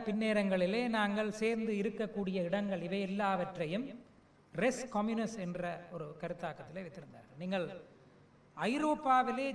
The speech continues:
ஜனநாயகத்தினுடைய வளர்ச்சியை அதனுடைய வரலாற்று பின்புலத்தில் வைத்து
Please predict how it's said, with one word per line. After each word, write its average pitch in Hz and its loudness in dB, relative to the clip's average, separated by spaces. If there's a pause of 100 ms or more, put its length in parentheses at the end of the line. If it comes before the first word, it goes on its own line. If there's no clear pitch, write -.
ஜனநாயகத்தினுடைய 240 2 (320)
வளர்ச்சியை 226 0 (280)
அதனுடைய 196 -2 (120)
வரலாற்று 247 2
பின்புலத்தில் 208 0
வைத்து 180 -4